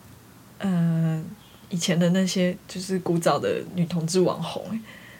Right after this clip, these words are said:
以前是 T 的，现在的确很多都变成跨性别了。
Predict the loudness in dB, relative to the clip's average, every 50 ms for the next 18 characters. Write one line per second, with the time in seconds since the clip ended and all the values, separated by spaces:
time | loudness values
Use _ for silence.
0 | -20 -20 -20 -20 -20 -20 -20 -18 -6 -4 -4 0 2 4 4 4 4 2 0 -2
1 | -2 0 2 2 0 2 2 4 4 4 2 0 -2 -4 0 0 2 2 0 -2
2 | -4 -4 -4 -2 -4 -4 -6 -6 -4 -4 -4 -4 -4 -6 -8 -10 -10 -12 -12 -12
3 | -12